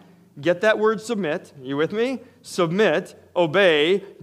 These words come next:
do what God says. Submit yourselves to God. Resist the devil.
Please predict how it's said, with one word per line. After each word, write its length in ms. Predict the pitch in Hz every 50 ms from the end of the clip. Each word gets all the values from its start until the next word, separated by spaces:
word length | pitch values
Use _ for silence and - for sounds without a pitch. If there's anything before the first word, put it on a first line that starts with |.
| 127 -
do 160 | - 220 233
what 180 | 240 233 185 165
God 260 | 190 185 180 175 156
says. 300 | - - 160 151 147 139
Submit 400 | - 190 180 156 170 214 285 262
yourselves 540 | 254 233 202 - - 196 170 165 160 143 -
to 120 | - 151 139
God. 480 | 113 123 113 110 110 117 143 165 170 - - - - _ _
Resist 600 | 175 180 190 160 135 139 214 269 254 262 - -
the 80 | 220 208
devil. 600 | 156 165 160 156 143 156 165 190 214 202 - -